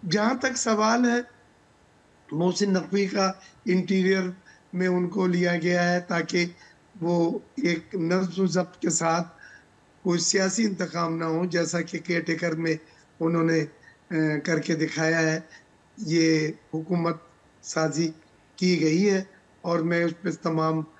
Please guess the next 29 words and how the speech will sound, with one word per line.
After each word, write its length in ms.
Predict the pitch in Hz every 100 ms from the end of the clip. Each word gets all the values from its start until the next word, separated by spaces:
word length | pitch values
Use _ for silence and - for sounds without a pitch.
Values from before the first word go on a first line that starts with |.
| _ _ 160
अपने 280 | 151 175 165 160 - -
दोस्तों 420 | 160 147 - 160
को, 300 | 160 156 151
अपने 220 | 143 147
colleagues 500 | 143 160 165 180 -
को 200 | - 170
जो 160 | 156 156
हम 280 | 151 151 143 _ - _ _ _ _
दस 100 | 156
बारह 300 | 165 160 160
दिन 200 | 156 165
से 140 | 160 165
साथ 300 | 156 160 165
थे, 260 | - 160 151
मैं 600 | - - - - _ 160
मुबारकबाद 580 | 160 156 156 156 156
पेश 300 | 147 156 139
करता 320 | - 131 - 151
हूँ। 300 | - 220 247
अब 260 | 262 220 - _ - _ _
सवाल 460 | - 202 220 247 247
आपका 440 | 247 202 202 - 220
जो 200 | 190 196
है 260 | 185 180
वो 140 | 180 175
ये 220 | 180 180
है 100 | 180
कि 160 | 180 190
क्या 440 | - 220 226 226